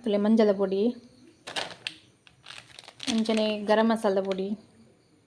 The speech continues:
ಒಂಜಿ ಗಂಟೆ ನೀರುಳ್ಳಿ. ನೆ ಕಿನ್ನೆ ಕಟ್ ಮಲ್ತ ನೋಡು. ಬೊಕ ತಜಪ್ಪೆ ನಾನು. ಎತ್ ಕಟ್ ಮಲ್ತ ನೋಡು ಕಿನ್ನೆ ಅಂದು. ಒಂಜಿ ಟೊಮೆಟೊ. ನಮ್ಮ ಎತ್ ದೇತಂದ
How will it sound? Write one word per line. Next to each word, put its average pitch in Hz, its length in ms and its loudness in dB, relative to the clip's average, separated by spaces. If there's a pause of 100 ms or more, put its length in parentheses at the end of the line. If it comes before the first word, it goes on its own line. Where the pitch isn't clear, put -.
(3000)
ಒಂಜಿ 214 200 2
ಗಂಟೆ 208 200 2
ನೀರುಳ್ಳಿ. 208 400 2 (680)
ನೆ 226 80 -6
ಕಿನ್ನೆ 240 400 6
ಕಟ್ 226 280 2
ಮಲ್ತ 214 220 2
ನೋಡು. 196 380 -2 (1000)
ಬೊಕ - 120 0
ತಜಪ್ಪೆ 214 560 2
ನಾನು. 214 340 -2
ಎತ್ 220 160 -4
ಕಟ್ 214 200 0
ಮಲ್ತ 208 240 0
ನೋಡು 202 220 -2
ಕಿನ್ನೆ 208 220 0
ಅಂದು. 208 460 -6 (720)
ಒಂಜಿ 233 380 6 (460)
ಟೊಮೆಟೊ. 220 600 -2 (1120)
ನಮ್ಮ 214 120 0
ಎತ್ 240 260 2
ದೇತಂದ 220 380 2